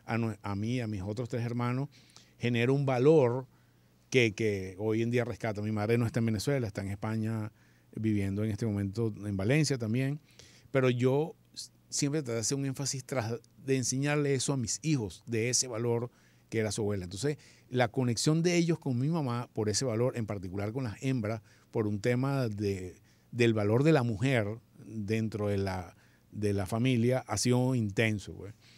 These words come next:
Mi mamá es de-, una mujer de carácter muy fuerte, por razones obvias. Este, fu-, siempre fue muy, eh, eh, bueno, tuvo que resolver problemas que eran, que eran complejos, pero, claro, hoy en día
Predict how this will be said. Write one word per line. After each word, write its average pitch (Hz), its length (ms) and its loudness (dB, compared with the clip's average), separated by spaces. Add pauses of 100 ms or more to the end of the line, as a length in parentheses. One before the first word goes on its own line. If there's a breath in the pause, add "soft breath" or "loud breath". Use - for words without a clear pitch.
(280 loud breath)
Mi - 100 -6
mamá 101 200 0
es 117 40 0 (120)
de-, 120 40 -2
una 120 140 2
mujer 113 220 0
de 117 60 -2
carácter 98 340 -2
muy 131 140 2
fuerte, 120 440 0
por 110 140 -6
razones 92 340 -8
obvias. 110 580 0 (680 soft breath)
Este, 98 1040 0
fu-, - 180 -14 (140)
siempre 104 340 -4
fue 120 160 -2
muy, 117 580 0 (560 soft breath)
eh, 107 340 -8
eh, 113 180 -4 (100)
bueno, 147 320 -10 (380)
tuvo 139 180 -2
que 196 100 0
resolver 123 420 2
problemas 160 440 2
que 123 140 -2
eran, 143 280 -2 (120)
que 113 80 -4
eran 117 220 -2
complejos, 147 540 0 (1160 loud breath)
pero, 120 720 4
claro, 101 380 0
hoy 110 240 2
en 117 80 0
día 120 360 -2